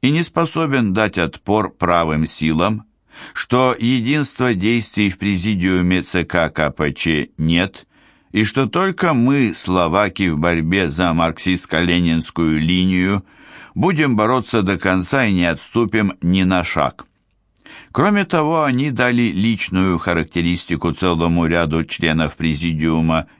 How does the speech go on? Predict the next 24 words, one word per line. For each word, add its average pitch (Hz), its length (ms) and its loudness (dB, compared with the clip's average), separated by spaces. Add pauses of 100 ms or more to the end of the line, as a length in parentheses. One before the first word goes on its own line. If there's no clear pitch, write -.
и 98 220 -2
секретариата 80 960 -2
Ц - 240 -8
К, 95 280 -2 (440)
особо 175 400 0
указав 127 680 0
на 98 220 0
тот 98 320 -4
важный 80 480 0
факт, - 500 -2 (320)
что 113 220 -2
там 156 260 0
теперь 143 420 -2
всем 131 360 -2
верховодит 104 840 0 (440)
правооппортунистический 98 1700 0
центр 98 600 -2 (260)
в - 60 -16
составе 73 800 0 (420)
Кригеля 101 800 0
Ф, 95 400 -2 (320)
Смырковского 98 1300 0 (100)
и 82 100 0
краткое, 82 800 0